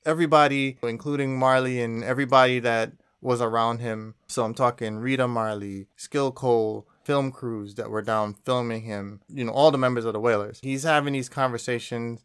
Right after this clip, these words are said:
and these interviews that he also collected while he was doing the radio shows. He put all this information into a book. What's so great about it is it, it just immerses you into the experience, quoting Peter, Bunny, the incidents happened with Bob getting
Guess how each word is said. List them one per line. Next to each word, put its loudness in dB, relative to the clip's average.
and -6
these -8
interviews -4
that -4
he -10
also 0
collected -4
while 0
he -8
was -10
doing -6
the -4
radio 0
shows. -8
He -14
put -4
all 2
this -4
information -8
into -10
a -8
book. -8
What's 0
so 0
great 6
about 6
it 4
is -2
it, -2
it 0
just -6
immerses 0
you -6
into -4
the -4
experience, -4
quoting 2
Peter, -6
Bunny, 2
the 0
incidents -2
happened -2
with -6
Bob 4
getting -2